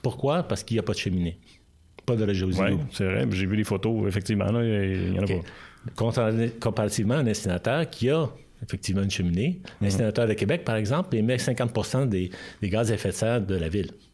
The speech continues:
Speaker 2: OK.
Speaker 1: OK, c'est considérable. On parle de plus de deux cent mille tonnes, si ma mémoire est fidèle, quelque chose de genre, de tonnes équivalentes de C O deux par année, c'est pas
Speaker 2: Significatif.
Speaker 1: deux cent vingt-cinq mille, je pense. En tout cas, de cet ordre-là. Donc, quand on voit ça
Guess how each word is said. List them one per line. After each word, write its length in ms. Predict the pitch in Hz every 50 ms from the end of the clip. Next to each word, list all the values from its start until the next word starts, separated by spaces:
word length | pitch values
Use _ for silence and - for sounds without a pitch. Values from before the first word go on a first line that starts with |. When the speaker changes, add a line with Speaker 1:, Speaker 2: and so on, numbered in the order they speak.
| _ _ _ _ - 104
Speaker 2:
OK. 120 | 101 95
Speaker 1:
OK, 560 | 95 92 - - - - _ _ - - 110
c'est 140 | - - -
considérable. 600 | - - 104 95 - - 104 87 85 87 92 - - - - - - - _ _ _ - - - - - _ -
On 60 | 98
parle 220 | - - 87 90 92
de 40 | 85
plus 180 | - - 104
de 40 | 92
deux 120 | 95 95
cent 180 | 90 - 92 80
mille 120 | 87 90 -
tonnes, 200 | - 104 104 104
si 140 | - - -
ma 80 | 87
mémoire 160 | 87 87 90
est 40 | 85
fidèle, 300 | - - - 95 107 113
quelque 100 | - -
chose 140 | - 98 92
de 60 | 85
genre, 180 | - 101 123 139 - - - - - -
de 80 | - 110
tonnes 200 | - 107 104 104
équivalentes 320 | 101 104 95 95 104 104
de 40 | 107
C 140 | - - 92
O 100 | 85 85
deux 120 | 98 110
par 140 | 107 90 85 80
année, 240 | 80 90 110 135 120
c'est 320 | - - - - - - - _ _ - _ _ - - - - - - - - - -
pas 80 | - 113
Speaker 2:
Significatif. 480 | 107 104 98 - - 110 104 - - 101
Speaker 1:
deux 60 | 98
cent 180 | - 113 113
vingt-cinq 340 | 110 92 87 - - 92 87
mille, 140 | 85 92 95
je 60 | - -
pense. 140 | 101 95 - - - - - - - -
En 40 | 107
tout 120 | 104 - 104
cas, 80 | 104 - - -
de 120 | - 117 120
cet 140 | 110 - 127
ordre-là. 420 | 120 107 90 98 85 - - - - - - - - - - - - - -
Donc, 240 | 104 110 165 175 - - - - - - - - - -
quand 140 | - 170 208
on 100 | 208 147
voit 220 | 202 151 - -
ça 220 | - - 151 185